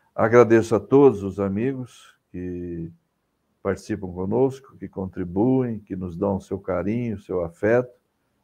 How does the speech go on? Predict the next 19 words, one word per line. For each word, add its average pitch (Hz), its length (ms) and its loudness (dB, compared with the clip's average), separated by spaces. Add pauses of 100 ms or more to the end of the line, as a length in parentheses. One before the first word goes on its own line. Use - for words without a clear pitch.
Muito 104 200 -4
obrigado 107 500 2
a 92 60 -4
todos, 110 420 -2
Deus 110 300 0
abençoe 98 480 -4
a 90 60 -6
todos 147 280 -4
nós 110 720 -4 (720)
e 101 80 -16
que 123 120 -10
nós 117 200 -2
possamos 123 520 -4
estar 135 260 -2
juntos 101 420 -6
aqui 90 280 -10
na 104 100 -6
próxima 104 380 -4
oportunidade. 98 880 -8